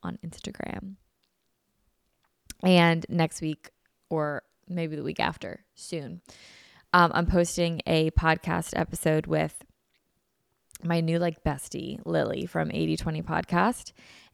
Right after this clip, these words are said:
And she was telling me to get a Geneva group chat. So I might be getting that soon as well. Honestly, whatever she says to me is like gold. So, um, yeah, I made a, uh, an Instagram at Manifest with Tori DeSimone if you guys wanna go follow it. And, um,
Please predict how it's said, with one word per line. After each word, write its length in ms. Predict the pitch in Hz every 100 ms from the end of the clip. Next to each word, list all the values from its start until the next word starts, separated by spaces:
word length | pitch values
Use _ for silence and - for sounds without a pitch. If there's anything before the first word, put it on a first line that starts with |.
| -
And 240 | 175 170
she 140 | 165 175
was 100 | 170
telling 220 | 175 170
me 80 | 165
to 80 |
get 220 | 160 165 -
a 60 |
Geneva 340 | 165 170 165 165
group 240 | - 160
chat. 280 | - - -
So 120 | -
I 140 | 90 165
might 240 | 160 -
be 80 | -
getting 280 | - - -
that 180 | - -
soon 320 | - - -
as 100 | -
well. 300 | 185 - 202 196 - -
Honestly, 320 | 170 185 180
whatever 260 | 165 165 175
she 160 | 175
says 220 | - -
to 120 | - 180
me 80 |
is 80 | 180
like 160 | - 185
gold. 280 | - - - - - - -
So, 520 | - - 202 180 175 -
um, 500 | 175 175 165 170 - -
yeah, 180 | 180 160
I 80 | 156
made 180 | 165 170
a, 80 | 196 _ _ _ -
uh, 340 | 175 165 165
an 0 |
Instagram 560 | - 170 170 - 165 -
at 180 | 160 165
Manifest 400 | 156 160 170 -
with 80 | -
Tori 140 | -
DeSimone 400 | - 175 190 180
if 80 | -
you 60 |
guys 120 | 170 -
wanna 140 | 180
go 100 | -
follow 280 | 170 165 190
it. 140 | 277 - - - - - _ _ _ _ _ -
And, 600 | 240 233 226 226 226 -
um, 480 | 220 214 208 196